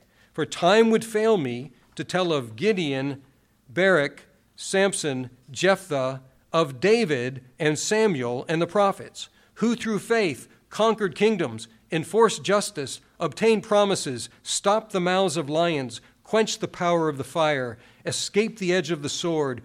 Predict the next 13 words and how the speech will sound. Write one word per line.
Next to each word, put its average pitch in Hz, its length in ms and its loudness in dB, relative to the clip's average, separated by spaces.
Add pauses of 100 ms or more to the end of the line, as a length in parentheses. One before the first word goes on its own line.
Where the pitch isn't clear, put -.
(160)
were 165 120 0
made 165 200 0
strong 196 540 2
out 175 120 0
of 151 100 -4
weakness, 139 460 -6 (200)
became 160 680 -2
mighty 165 680 0
in 143 240 0
war, 139 460 0 (200)
put 175 300 -4
foreign 156 520 0 (140)
armies 143 600 0